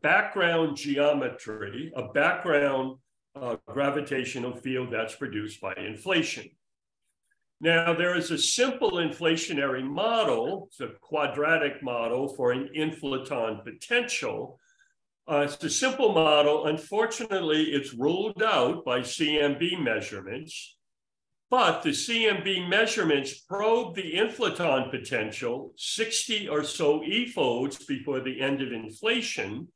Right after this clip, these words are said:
and will often be interested where inflation ends when the scalar field is of this value, and the C M B will probe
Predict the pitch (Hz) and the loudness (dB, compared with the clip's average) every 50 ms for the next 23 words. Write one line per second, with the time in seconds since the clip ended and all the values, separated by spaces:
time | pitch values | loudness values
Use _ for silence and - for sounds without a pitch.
0 | _ _ _ _ _ _ _ _ _ _ - 165 165 165 160 175 180 175 160 156 | _ _ _ _ _ _ _ _ _ _ -2 0 2 4 4 2 2 2 2 2
1 | 180 226 - - - - 247 202 170 151 180 175 98 117 185 220 226 - - 202 | 2 2 2 -2 -6 -8 -8 -6 -6 -4 -6 -4 -4 -2 -2 -2 -2 -2 -2 -2
2 | 165 - - - 147 139 139 143 139 135 131 131 131 123 - - 160 160 160 160 | -2 -2 -2 -2 -2 -2 0 0 2 2 2 2 0 -2 -2 2 2 2 2 2
3 | - 160 139 127 135 - 139 131 135 135 131 127 127 127 - - - - 131 127 | 0 -2 -4 -4 -2 0 2 2 2 2 0 -2 -4 -6 -8 -10 -10 -6 -4 -4
4 | 123 113 117 113 - - - - 139 127 127 127 120 120 - 151 127 120 120 117 | -4 -4 -4 -6 -8 -8 -6 -2 -2 0 0 0 -2 -2 -4 -4 -2 0 0 0
5 | 110 110 110 107 123 110 104 - - 220 240 233 - - 139 127 113 110 107 107 | -2 -4 -4 -4 -6 -8 -6 -2 -2 0 0 0 -2 -2 0 2 2 2 2 0
6 | 110 107 104 107 139 - - - _ _ _ _ _ - 151 147 143 147 143 143 | -2 -2 -4 -4 -4 -6 -8 -12 _ _ _ _ _ -2 0 2 2 2 2 2
7 | - - 214 190 180 170 160 156 156 156 147 180 180 175 170 156 139 143 147 143 | 2 0 2 4 6 6 6 4 4 0 -2 0 0 0 -2 0 0 -2 -2 0
8 | - 147 143 139 139 143 147 143 - - | 0 2 2 4 4 2 2 0 -4 -10